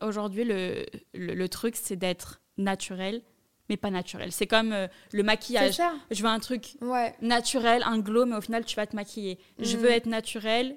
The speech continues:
Speaker 1: euh, je veux faire de la chirurgie, mais je veux que ça reste naturel.
Speaker 2: Ouais,
Speaker 1: Donc,
Speaker 2: c'est
Speaker 1: en
Speaker 2: ça.
Speaker 1: fin de compte, on a envie de tirer sur ce fil de, du naturel,
Speaker 2: Mhm.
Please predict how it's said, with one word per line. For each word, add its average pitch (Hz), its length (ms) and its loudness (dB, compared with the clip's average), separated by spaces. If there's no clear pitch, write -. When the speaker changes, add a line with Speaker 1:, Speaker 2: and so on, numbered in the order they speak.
Speaker 1:
euh, 208 120 0
je 196 60 -2
veux 226 80 0
faire 233 140 -2
de 226 60 2
la 214 80 2
chirurgie, 214 400 -4
mais 240 140 -2
je 190 60 -4
veux 214 60 -4
que - 80 -10
ça 220 80 -2
reste 208 160 -2
naturel. 202 440 -8
Speaker 2:
Ouais, 247 140 -4
Speaker 1:
Donc, 233 80 0
Speaker 2:
c'est 254 60 0
Speaker 1:
en 247 60 2
Speaker 2:
ça. 233 80 0
Speaker 1:
fin 254 40 2
de 254 80 -2
compte, 320 220 0
on 240 180 4
a 262 60 6
envie 294 240 4
de 226 100 -2
tirer 277 460 0
sur 233 160 -8
ce 226 180 -2
fil 233 460 -2
de, 202 200 -2
du 214 180 0
naturel, 226 600 0
Speaker 2:
Mhm. 233 340 -6